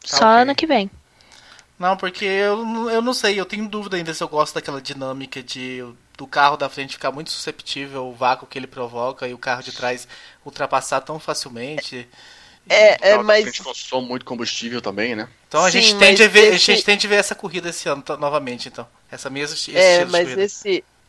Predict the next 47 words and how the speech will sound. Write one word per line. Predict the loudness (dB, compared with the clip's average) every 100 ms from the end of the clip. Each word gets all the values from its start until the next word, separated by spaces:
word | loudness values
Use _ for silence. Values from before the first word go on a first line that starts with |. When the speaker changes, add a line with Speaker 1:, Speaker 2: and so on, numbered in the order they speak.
| -2
Speaker 3:
essa | 0 2 2
atualização | 4 2 2 -2 -2 -2 -4
que | -2
eles | -4 -4
fizeram, | -6 2 4 6 4 2 -2 -4
é, | 2 4 4
há | 4
dois | 4 2 2
anos | 0 -2 -2
atrás, | -4 2 4 6 4 0 -4
né, | -6 -4
que | -4
é | -4
a |
atualização | -4 -6 -6 -6 -8 -8
que | -4
vai | -4
ser | -2
utilizada, | -4 -4 -6 -4 2 6 6 4 0 -6 -20 -8 0
e |
a | 2
gente | 2 2
também | 2 2 0
tem | -4
que | -4 -2 0
ver | 4 4
como | 4 2 2 0
que | 0
vai | 4 4
se | 2
compor-, | -4 -2 -6 -8 2
como | 4 4 2 -8 -4
vai | 4 4 4
se | 0 -10
comportar | -10 -8 -8 -4 -6 -6 -12 -20 _
o | -6
motor | -4 0 -2
Honda. | 0 0 2 0 2
Eu, | 6 6 4
de | -2
novo, | 0 0 0
acredito | -2 -4 -4 -8 -6
que | -4 -4 -6 -14 _
a | -6 -6
Penske | _ 4 4 4 2
é |
favorita, | 4 2 2 0 2 0 2 0